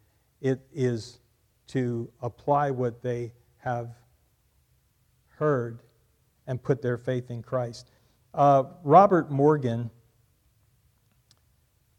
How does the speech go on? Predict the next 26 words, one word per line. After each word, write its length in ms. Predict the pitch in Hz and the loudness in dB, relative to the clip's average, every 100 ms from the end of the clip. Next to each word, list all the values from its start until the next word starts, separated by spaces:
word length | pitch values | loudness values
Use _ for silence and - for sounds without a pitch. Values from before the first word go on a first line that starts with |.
| - | 2
wrote 180 | 147 139 | 4 6
a 20 | |
little 540 | 143 160 139 127 - _ _ _ _ _ _ | 6 8 6 2 -6 _ _ _ _ _ _
book 220 | - 147 143 | 2 2 2
about 460 | 113 120 117 117 _ _ _ _ _ _ _ _ _ _ _ _ _ - | 0 0 0 -4 _ _ _ _ _ _ _ _ _ _ _ _ _ -8
apologetics, 880 | - 147 135 113 135 135 123 127 | 0 2 2 -2 0 0 -2 -8
about 460 | 127 120 127 123 127 _ _ _ _ _ | -6 0 0 0 -4 _ _ _ _ _
the 100 | 135 | -6
defense 480 | 123 123 156 147 - | -4 -2 -2 -2 -4
of 100 | 123 | -6
the 100 | 117 | -6
faith, 360 | - 139 135 139 | -2 -2 -2 -4
and 100 | 139 | -4
he 80 | |
said 280 | 139 175 160 | -4 -2 0
this, 420 | 147 131 113 - - _ _ _ _ _ - | 0 0 -2 -12 -20 _ _ _ _ _ 0
"Years 280 | 147 202 170 | 6 6 6
ago 280 | 147 160 165 | 6 8 8
when 100 | 147 | 4
I 100 | 135 | 2
became 460 | 131 120 147 143 | 0 -2 -4 -4
pa-, 340 | 131 175 170 151 | -2 0 0 0
when 220 | 131 139 | 0 0
I 140 | 135 | 0
began 500 | 127 123 110 139 156 | 0 -2 -2 -2 -2
pastoring, 680 | 127 160 160 - 127 117 113 | -2 -2 -2 -2 -4 -2 -4